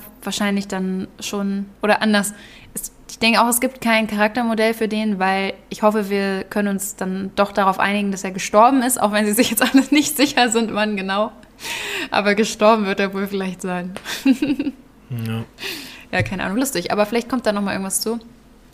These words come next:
Speaker 1: Ich glaube, es gibt viele so kleine Sachen, die man immer mal wieder bemerkt, wenn man Star Stable spielt, die ganz, ganz witzig sind. Also, die
Speaker 2: Hm.
Speaker 1: haben da schon einige Witze immer eingebaut. Finde ich gut.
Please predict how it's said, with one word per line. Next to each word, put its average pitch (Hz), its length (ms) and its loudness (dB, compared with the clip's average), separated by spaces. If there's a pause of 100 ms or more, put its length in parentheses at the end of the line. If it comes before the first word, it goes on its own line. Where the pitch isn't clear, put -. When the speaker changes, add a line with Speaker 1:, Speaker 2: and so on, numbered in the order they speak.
(140)
Speaker 1:
Ich 254 80 2
glaube, 285 140 4
es 285 80 -4
gibt 262 160 -4
viele 269 240 4
so 202 260 -4 (400)
kleine 214 300 2
Sachen, 202 560 0
die 202 80 -6
man 202 160 -2
immer 202 160 0
mal 185 140 -2
wieder 190 160 -2
bemerkt, 185 420 -2
wenn 185 100 -4
man 185 240 -6
Star 185 280 -4
Stable 185 240 -8
spielt, - 280 -10
die 190 80 -6
ganz, 185 340 -10 (280)
ganz 196 160 -8
witzig 190 320 -6
sind. 180 200 -6
Also, 190 260 -6 (300)
die 107 40 -6 (100)
Speaker 2:
Hm. - 80 8
Speaker 1:
haben 294 60 6
da 277 80 4
schon 233 160 -2
einige 202 560 -2
Witze - 240 -8
immer 185 160 -4
eingebaut. 185 500 -8 (640)
Finde 190 200 -6
ich - 60 -14
gut. 190 140 -8